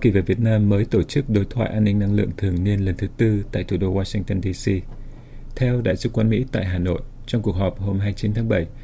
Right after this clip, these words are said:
hai bên thảo luận về các chủ đề quan trọng đối với quá trình chuyển đổi năng lượng sạch toàn cầu, bao gồm gió ngoài khơi, hydrogen, thị trường năng lượng, sử dụng năng lượng hiệu quả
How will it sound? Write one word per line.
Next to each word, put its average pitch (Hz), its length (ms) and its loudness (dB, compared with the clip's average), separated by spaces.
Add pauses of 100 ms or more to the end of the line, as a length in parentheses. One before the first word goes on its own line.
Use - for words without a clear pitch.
(300)
hai 120 140 0
bên 113 180 4
thảo 92 120 0
luận 90 200 2 (180)
về 98 160 2
các 123 200 -2
chủ 107 120 0
đề 90 120 4
quan 98 220 -2
trọng - 240 -2 (180)
đối 92 160 2
với 98 140 0
quá 107 220 0
trình 92 220 0
chuyển 87 200 0
đổi 80 140 0
năng 90 180 0
lượng 92 180 0
sạch 90 260 -4
toàn 85 180 -2
cầu, 82 300 0 (480)
bao 104 240 2
gồm 92 280 2
gió 90 240 0
ngoài 104 240 2
khơi, 98 420 0 (420)
hydrogen, 95 640 0 (560)
thị 113 180 2
trường 104 220 2
năng 110 160 2
lượng, 107 200 2 (100)
sử - 180 0
dụng 90 200 0
năng 104 200 2
lượng 101 180 2
hiệu 98 380 -2
quả 87 280 0